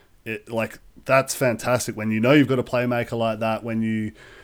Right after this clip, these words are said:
when you kind of empower your team to say, "Look, we're giving you a shot here." It, it elevates them. There's expectations to go, "We're gonna ma-, try and make something happen here," and then good things happen. So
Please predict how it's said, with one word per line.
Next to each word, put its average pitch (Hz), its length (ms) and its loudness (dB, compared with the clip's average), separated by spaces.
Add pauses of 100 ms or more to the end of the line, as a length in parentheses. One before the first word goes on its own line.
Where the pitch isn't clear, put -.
(120)
when 123 160 -2
you 120 60 0
kind 165 300 6
of 135 100 2
empower 131 580 6
your 117 200 2
team 117 420 -2
to 107 60 -4
say, 113 200 0
"Look, 135 220 2
we're 143 100 4
giving 139 300 4
you 120 140 4
a 101 40 -2
shot 123 300 -2
here." 110 340 -2
It, 127 220 -6
it 139 120 -2
elevates 135 560 4
them. 98 140 -10
There's 107 200 -6
expectations 131 760 -2
to - 60 -14
go, 110 180 -2
"We're 151 140 -2
gonna 175 160 0
ma-, 117 60 -4
try 117 220 -6
and 107 80 -4
make 104 140 -6
something 98 300 -8
happen 131 280 -4
here," 113 320 -2
and 110 140 -4
then 117 200 -2
good 139 280 4
things 123 320 0
happen. 110 380 -8
So 101 280 -10